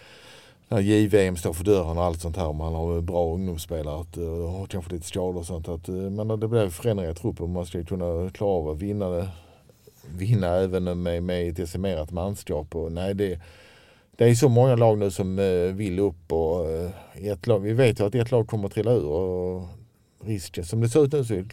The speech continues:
naturligtvis risken är ju minst femtio femtio att man, eh, i alla fall hamnar i ett kval. Så,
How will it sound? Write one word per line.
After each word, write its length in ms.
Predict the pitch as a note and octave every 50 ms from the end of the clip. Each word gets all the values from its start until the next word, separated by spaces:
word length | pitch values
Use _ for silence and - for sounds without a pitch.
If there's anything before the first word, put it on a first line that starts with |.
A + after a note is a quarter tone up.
| - -
naturligtvis 560 | B2 A#2 A2+ - B2+ A#2 A#2+ A2+ G#2+ - -
risken 400 | B2+ A2 G2+ - - G#2 G2+ G2
är 40 | G2+
ju 380 | G2 G2+ G2+ G2 F#2+ - F2 - - - -
minst 440 | G2+ A2+ A2+ G2+ G2 F#2+ - -
femtio 440 | - - - C3+ A2+ G2+ F#2+ - A#2
femtio 420 | - - C3+ F2 C#2 C#2 - E2+ E2+
att 80 | E2+
man, 240 | F#2 F#2+ G2 F#2+ F#2
eh, 200 | F#2+ G2+ G#2 G#2
i 80 | G#2+ G#2+ - _ _ - - - - - _
alla 180 | - G#2 G2 G2+
fall 160 | - G#2 F#2
hamnar 440 | G2 G2 F#2+ F#2+ F#2 F#2+ F#2 - -
i 140 | - G2+ G2
ett 160 | F2 - -
kval. 380 | - C#3 A2 D2+ C2+ D#2 D#2+ - - - -
Så, 260 | - - A#2 G2